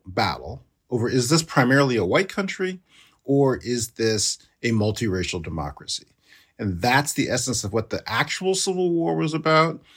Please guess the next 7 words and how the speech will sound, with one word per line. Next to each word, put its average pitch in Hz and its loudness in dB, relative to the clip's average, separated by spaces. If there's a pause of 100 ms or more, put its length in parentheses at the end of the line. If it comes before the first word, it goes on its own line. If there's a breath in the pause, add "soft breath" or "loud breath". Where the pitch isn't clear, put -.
(400 soft breath)
And 123 0
that's 131 2
what 127 2
people 135 -2
have 113 0
continued 147 2
to 120 -2